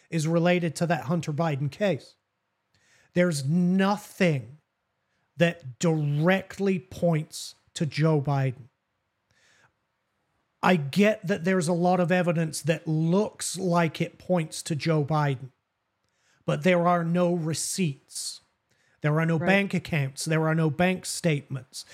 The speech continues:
Speaker 1: There's nothing tangible that I can hold and say, "Holy shit, look what Joe Biden did." And that is a problem. I said on the Brushfire Mind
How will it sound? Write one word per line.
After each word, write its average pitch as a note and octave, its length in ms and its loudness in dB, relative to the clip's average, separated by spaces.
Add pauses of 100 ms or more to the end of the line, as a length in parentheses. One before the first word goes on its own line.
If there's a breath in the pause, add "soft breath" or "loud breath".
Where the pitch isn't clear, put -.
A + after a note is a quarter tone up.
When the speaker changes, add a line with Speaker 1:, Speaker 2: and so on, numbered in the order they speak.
(160 loud breath)
Speaker 1:
There's E3 240 2
nothing G3+ 720 2 (460)
tangible D#3+ 960 0 (260 soft breath)
that D#3+ 180 0
I F#3+ 200 4
can G#3 220 0
hold D#3 640 2 (280 soft breath)
and E3+ 220 2
say, D#3+ 560 2 (520 soft breath)
"Holy A#3 300 2
shit, - 380 -2
look G3 160 -4
what G#3 140 -2
Joe F#3 200 0
Biden E3 400 -2
did." B2 260 -12 (800)
And C3+ 240 0
that F3+ 440 0 (100)
is D#3 140 0
a C#3+ 60 -4
problem. C3+ 520 -4 (1500)
I E3 120 4
said G3+ 320 0
on G#3 140 2
the G3 60 0
Brushfire F#3 640 2
Mind F#3+ 500 0